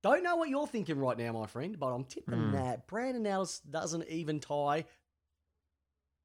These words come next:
Speaker 1: Buddy Franklin's bootlaces.
Speaker 2: No, but that's the way the system
Speaker 1: But that's what I
Speaker 2: works,
Speaker 1: mean.
Speaker 2: so,
Speaker 1: Just get rid of
Speaker 2: yeah.
Speaker 1: the compensation.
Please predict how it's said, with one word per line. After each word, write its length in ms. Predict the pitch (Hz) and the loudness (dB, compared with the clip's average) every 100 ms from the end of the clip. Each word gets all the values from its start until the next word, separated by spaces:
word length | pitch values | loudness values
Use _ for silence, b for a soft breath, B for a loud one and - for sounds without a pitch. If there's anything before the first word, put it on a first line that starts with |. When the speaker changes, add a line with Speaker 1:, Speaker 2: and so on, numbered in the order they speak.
| - | -2
Speaker 1:
Buddy 300 | 160 151 147 | 2 4 2
Franklin's 500 | - 135 131 135 120 | 2 0 0 -2 -4
bootlaces. 760 | 95 127 131 95 90 85 - - _ _ _ _ _ - | -2 -4 -4 -6 -10 -12 -14 -18 _ _ _ _ _ -2
Speaker 2:
No, 400 | 113 90 80 85 - | 0 0 0 -2 -2
but 160 | 151 | -4
that's 240 | 151 143 - | -4 -6 -4
the 100 | 127 | -2
way 220 | 113 110 | 0 0
the 100 | 104 | -2
system 300 | - 104 - 185 | -2 -6 -2 4
Speaker 1:
But 80 | 185 | 8
that's 180 | 190 180 | 8 10
what 80 | |
I 40 | 170 | 8
Speaker 2:
works, 60 | |
Speaker 1:
mean. 160 | 165 135 | 8 6
Speaker 2:
so, 60 | 76 - | 0 -6
Speaker 1:
Just 280 | 247 - - | -6 -4 2
get 140 | 240 | 6
rid 80 | 214 | 8
of 40 | 214 | 6
Speaker 2:
yeah. 20 | |
Speaker 1:
the 60 | 202 | 6
compensation. 800 | 196 196 165 160 156 147 82 | 6 4 2 2 2 2 -6